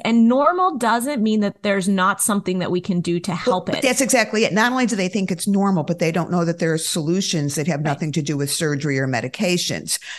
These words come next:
Speaker 2: It used to be that we'd say thirty percent of women are incontinent. And there's statistics that have come out more recently that show it's, it's, we're talking close to fifty percent. And as you mentioned, it's not just older people, it's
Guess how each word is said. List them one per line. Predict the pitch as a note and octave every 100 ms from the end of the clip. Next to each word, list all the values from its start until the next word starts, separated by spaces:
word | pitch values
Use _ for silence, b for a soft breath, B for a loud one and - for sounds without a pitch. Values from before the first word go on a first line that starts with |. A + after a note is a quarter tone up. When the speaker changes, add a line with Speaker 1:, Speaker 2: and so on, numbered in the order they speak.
| B
Speaker 2:
It | -
used | A#3+ - A3 -
to |
be | G3+ A#3
that | A3+
we'd | G#3+ A3
say | A3
thirty | G3 - G#3+ A3+
percent | A3+ G#3+ F#3+ F#3+
of | F3+
women | F#3+ F3+
are | E3+
incontinent. | E3 - F3 F3+ - C3 - - B B _
And | F#3+ F#3 F#3+ F#3
there's | A#3+ D#4+
statistics | - - B3 - G#3+ -
that | F#3+
have | F3+
come | F3+ A3 F#3+
out | G3+ F3+ -
more | F#3 F3
recently | F3+ G#3+ A3+ E3 D#3+
that | D3+ D3
show | - E3 D#3+
it's, | D#3+
it's, | - C#3 - _ _ _ - -
we're | -
talking | - C4+ - D3
close | G3+ F3+
to | -
fifty | - B3 D#4+
percent. | - E3 C#3+ C3+
And | D#3+
as | D#3+
you | F3+
mentioned, | D#3+ G#3 - E3
it's | D3+ -
not | G3 E4
just | B3 - -
older | G3+ F4 C#4+
people, | D#3+ C3+ D#3+ B B B
it's | F#3+